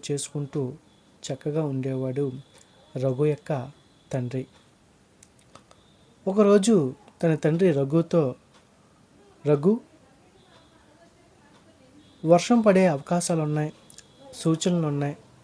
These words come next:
కాబట్టి నాకు సహాయం చేయి, మన పంట కొయ్యాలి" అని రఘును అడిగాడు రఘు యొక్క తండ్రి.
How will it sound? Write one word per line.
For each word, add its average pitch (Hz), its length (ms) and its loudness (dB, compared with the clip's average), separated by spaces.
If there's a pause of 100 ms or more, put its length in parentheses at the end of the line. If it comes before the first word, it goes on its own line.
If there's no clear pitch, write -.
(300)
కాబట్టి 165 400 0
నాకు 156 340 -2 (560)
సహాయం 160 460 -4 (100)
చేయి, 143 180 -2 (560)
మన 147 100 -4
పంట 139 300 -6
కొయ్యాలి" 143 580 -2 (400)
అని 156 140 -2
రఘును 147 500 -2 (640)
అడిగాడు 143 460 0 (680)
రఘు 139 180 -2
యొక్క 139 480 -4 (520)
తండ్రి. 123 340 -6